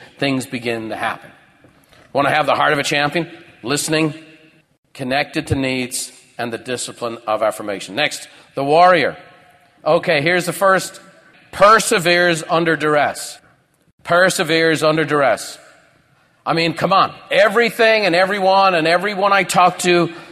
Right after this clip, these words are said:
anything connected to success, any of these great people I've had a chance to meet and interview,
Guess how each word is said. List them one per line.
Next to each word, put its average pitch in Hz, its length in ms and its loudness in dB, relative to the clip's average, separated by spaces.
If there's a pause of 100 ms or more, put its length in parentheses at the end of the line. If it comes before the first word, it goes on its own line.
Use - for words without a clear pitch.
(180)
anything 190 500 -2
connected 185 480 -2
to 175 100 0
success, 165 600 -2
any 185 220 -2
of 185 40 -4
these 180 200 -6
great 170 320 0
people 170 260 0
I've 156 60 0
had 165 120 2
a 151 60 -6
chance 170 260 -2
to 165 60 -10
meet 160 180 -4
and 170 80 -8
interview, 147 560 -2